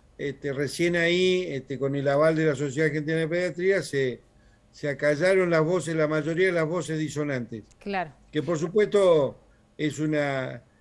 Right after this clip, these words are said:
Speaker 1: sigue siendo optativo, no es obligatoria, la, la vacunación tampoco de los niños,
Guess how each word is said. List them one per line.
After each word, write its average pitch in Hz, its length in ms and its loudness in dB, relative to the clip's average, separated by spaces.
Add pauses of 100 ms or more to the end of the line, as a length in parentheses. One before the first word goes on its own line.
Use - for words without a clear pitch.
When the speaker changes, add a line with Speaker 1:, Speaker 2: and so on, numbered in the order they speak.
Speaker 1:
sigue 170 360 0
siendo 165 320 2
optativo, 175 640 2
no 165 100 0
es 156 140 -4
obligatoria, 170 960 0
la, 127 320 -4
la 127 140 -4
vacunación 131 540 -2
tampoco 139 420 -2
de 139 80 2
los 139 120 -2
niños, 175 540 -2